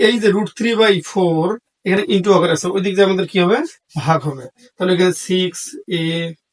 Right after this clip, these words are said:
প্লাস তিন তিন নয় ইকুয়াল টোয়েন্টি সেভেন রুট থ্রি। তাহলে এইখানে into আকারে আছে, ওই দিক হবে ভাগ, ভাগ কত? রুট থ্রি বাই ফোর। তাহলে বা সিক্স এ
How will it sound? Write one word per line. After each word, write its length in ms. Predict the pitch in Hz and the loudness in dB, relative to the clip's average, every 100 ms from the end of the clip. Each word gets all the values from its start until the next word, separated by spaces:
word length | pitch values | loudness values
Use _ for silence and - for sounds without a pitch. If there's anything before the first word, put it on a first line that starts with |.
| _ - | _ -6
প্লাস 280 | 160 156 160 - | -2 -2 -2 -8
তিন 160 | 165 160 151 | -4 -4 -2
তিন 120 | 156 156 | -2 0
নয় 220 | 156 156 202 - - _ - 156 | 0 0 -4 -8 -20 _ -14 -10
ইকুয়াল 420 | - 160 151 185 233 _ _ _ - | -4 0 0 0 -4 _ _ _ -2
টোয়েন্টি 300 | 170 160 156 - | -2 -2 -6 -6
সেভেন 280 | 165 151 156 151 | -4 0 2 0
রুট 140 | 151 143 - | -2 -6 -4
থ্রি। 220 | 151 165 220 277 - - - - - | 0 2 0 -2 -10 -18 -20 -20 -6
তাহলে 280 | 165 156 180 254 320 _ _ _ _ 175 | 0 2 2 2 -4 _ _ _ _ -2
এইখানে 240 | 156 180 180 | 2 4 4
into 140 | 165 175 | 2 2
আকারে 160 | 170 165 | 2 0
আছে, 100 | 202 202 | 0 0
ওই 60 | 170 | 0
দিক 80 | 160 160 | 0 2
হবে 140 | 233 311 - _ _ - 135 | 2 0 -8 _ _ -12 -4
ভাগ, 200 | 139 131 _ _ _ - 139 | -4 -4 _ _ _ -10 -6
ভাগ 140 | 151 - | -6 -6
কত? 140 | 160 190 277 - _ _ _ - | 0 2 2 -2 _ _ _ -6
রুট 140 | 156 - | -6 -4
থ্রি 120 | 151 156 165 | -2 0 4
বাই 140 | 220 311 _ _ _ _ _ _ _ _ _ - | 2 0 _ _ _ _ _ _ _ _ _ 0
ফোর। 180 | 214 202 - _ _ _ _ _ _ _ | 2 2 -4 _ _ _ _ _ _ _
তাহলে 220 | 165 160 151 | -4 -4 -2
বা 120 | 156 143 185 302 - _ _ _ _ _ _ - - | 0 0 0 -2 -10 _ _ _ _ _ _ -12 -6
সিক্স 300 | 220 190 - - | -4 -4 -8 -8
এ 20 | 196 | -2